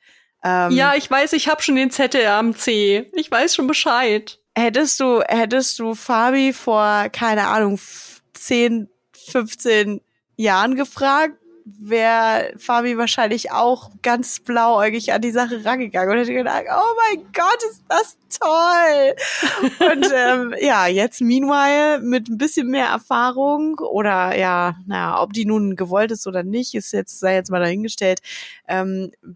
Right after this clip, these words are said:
Speaker 1: würde ich mich natürlich <laughs> anders entscheiden,
Speaker 2: Mhm.
Speaker 1: weil ich mir denken würde, "Nee, das finde ich jetzt nicht so cool, was du da machst", so, hm.
Speaker 2: Nicht mehr?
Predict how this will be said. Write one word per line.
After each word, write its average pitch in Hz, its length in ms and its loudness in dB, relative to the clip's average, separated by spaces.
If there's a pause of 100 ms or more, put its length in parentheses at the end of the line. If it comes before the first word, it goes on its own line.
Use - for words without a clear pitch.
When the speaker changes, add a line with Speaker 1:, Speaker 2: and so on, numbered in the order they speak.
Speaker 1:
würde 185 220 0
ich 190 140 -2
mich 196 160 -2
natürlich 180 540 0
<laughs> - 20 -4
anders 190 360 -4
entscheiden, 185 540 -2 (560)
Speaker 2:
Mhm. 233 300 0
Speaker 1:
weil 190 160 2
ich 208 140 -2
mir 185 100 0
denken 190 260 0
würde, 190 180 -2
"Nee, 247 520 0
das - 260 -2
finde 254 220 -2
ich 226 60 -2
jetzt 254 160 0
nicht 247 120 0
so 254 80 0 (120)
cool, 233 140 2
was 226 180 -2
du 233 80 -8
da 220 120 2
machst", 202 440 -2
so, 185 120 0 (200)
hm. 220 460 -2 (300)
Speaker 2:
Nicht 247 320 -4
mehr? 302 380 -2